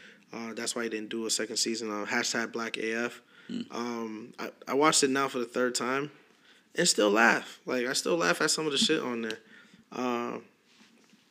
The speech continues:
Speaker 1: you know, to keep that in mind. But any, any, have you seen any of his projects or shows?
Speaker 2: I've seen, I've seen Blackish.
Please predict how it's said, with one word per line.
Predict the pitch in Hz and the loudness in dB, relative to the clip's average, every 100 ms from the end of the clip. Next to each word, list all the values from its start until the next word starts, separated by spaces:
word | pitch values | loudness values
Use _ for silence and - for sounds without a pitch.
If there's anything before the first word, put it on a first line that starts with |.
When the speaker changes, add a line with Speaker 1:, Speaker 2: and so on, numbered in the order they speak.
| _ _ _ _ _ _ - - - | _ _ _ _ _ _ -12 -8 4
Speaker 1:
you | 156 | 6
know, | 139 | 8
to | 131 | 6
keep | - 160 | 6 6
that | 143 | 6
in | 135 | 8
mind. | 143 139 123 | 8 6 6
But | 139 135 - - - - - _ _ _ _ _ _ _ _ - | 6 4 0 -18 -20 -20 -20 _ _ _ _ _ _ _ _ 8
any, | 165 - - - - | 8 6 -4 -4 8
any, | 175 214 208 - - | 12 12 10 -4 0
have | - 190 | 8 10
you | 220 | 12
seen | - 214 | 12 10
any | 196 196 | 10 10
of | 185 | 8
his | 180 | 4
projects | - 180 180 175 180 - | 6 10 10 10 8 8
or | 143 | 6
shows? | - 175 180 175 175 170 | 8 10 12 12 10 10
Speaker 2:
I've | 233 | 12
seen, | 339 - | 12 10
I've | 180 | 8
seen | 269 185 | 10 10
Blackish. | 104 98 82 - | 10 6 2 -2